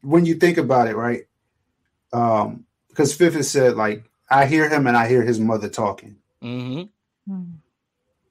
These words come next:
Speaker 1: I don't know everything that she said to him, but I know her, and I know how she feels about me. And if she's transferred any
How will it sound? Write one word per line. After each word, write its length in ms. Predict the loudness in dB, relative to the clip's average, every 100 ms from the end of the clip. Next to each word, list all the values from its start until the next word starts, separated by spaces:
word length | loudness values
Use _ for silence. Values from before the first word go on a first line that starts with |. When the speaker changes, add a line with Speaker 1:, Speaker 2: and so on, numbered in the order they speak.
| _ _
Speaker 1:
I 140 | 2 6
don't 320 | 6 4 4
know 460 | 6 6 6 2 -4 _ -2
everything 460 | 0 2 2 2
that 160 | 2 0
she 200 | -6 -6
said 280 | 0 0 0
to 80 |
him, 120 | 0 0
but 140 | 0
I 80 | 2
know 300 | 0 0 -2
her, 280 | -4 -6 -10
and 140 | -8 -4
I 80 | -2
know 480 | 0 0 0 -4 -10 _ _ _
how 180 | 0 0
she 220 | 0 -4
feels 320 | -4 -2 0
about 320 | 0 2 0 0
me. 360 | -2 -2 -8 _ _ _ _ _ _ _ -2
And 120 | 0
if 120 | 2
she's 200 | 0 -2
transferred 960 | -2 0 0 0 2 4 6 4 0 -10 _ _ _ _ _ -6
any 320 | 0 0 0